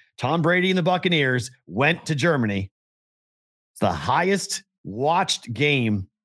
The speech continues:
of an international game so far since they've been going over there. Fan, Fanatics reported a record for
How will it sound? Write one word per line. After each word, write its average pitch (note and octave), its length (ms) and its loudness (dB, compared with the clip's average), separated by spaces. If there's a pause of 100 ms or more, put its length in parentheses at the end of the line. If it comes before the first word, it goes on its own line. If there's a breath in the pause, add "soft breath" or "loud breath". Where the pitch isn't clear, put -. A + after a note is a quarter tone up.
(220)
of A#2+ 80 2
an A2+ 140 0
international D3+ 600 2
game B2 480 2 (320)
so C#3 320 -2
far A2 440 -2 (600)
since B2+ 200 0
they've A#2+ 80 0
been A2 100 0
going D3 240 2
over C3+ 220 0
there. E2+ 280 -8 (680)
Fan, F#3 460 0
Fanatics D3 600 0 (920 soft breath)
reported C#3+ 600 0 (100)
a C3 100 4
record A#2 840 0 (280)
for B2 360 0